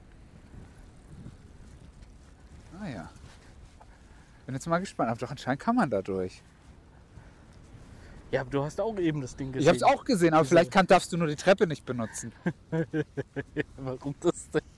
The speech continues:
Speaker 1: Ja, ich weiß es nicht. Das kann sein, vielleicht ist sie noch nicht fertig.
Speaker 2: Ma-
Speaker 1: Aber tatsächlich, da steht, aber das ist nur mittig anscheinend. Das ist eine Spur
Speaker 2: Lass
Speaker 1: noch
Speaker 2: die
Speaker 1: nicht.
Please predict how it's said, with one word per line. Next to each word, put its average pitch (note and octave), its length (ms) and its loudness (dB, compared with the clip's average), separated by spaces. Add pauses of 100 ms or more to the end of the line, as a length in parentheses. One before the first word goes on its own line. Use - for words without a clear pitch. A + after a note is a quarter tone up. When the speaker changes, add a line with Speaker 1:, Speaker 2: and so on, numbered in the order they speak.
(160)
Speaker 1:
Ja, E3+ 100 6
ich C#3 160 0
weiß F3+ 240 8
es D4+ 140 -4
nicht. C3+ 200 0
Das C3 120 -12
kann D#3 160 2
sein, E3 120 6
vielleicht D#3+ 220 4
ist D#3+ 100 -10
sie F3 80 -4
noch D#3+ 80 -2
nicht C#3+ 160 -6
fertig. D#3 320 2
Speaker 2:
Ma- D#3 160 -2 (140)
Speaker 1:
Aber G#3 120 8
tatsächlich, G#3+ 380 4
da D#3+ 120 6
steht, - 400 0 (480)
aber D3 100 6
das F3 140 4
ist - 160 -6
nur F#3+ 100 2
mittig F3+ 460 2
anscheinend. C3 480 0 (960)
Das D3+ 140 2
ist E3+ 100 -6
eine E3 200 0
Spur - 340 2
Speaker 2:
Lass F3+ 160 2
Speaker 1:
noch C3+ 120 0
Speaker 2:
die - 0 -
Speaker 1:
nicht. - 140 -14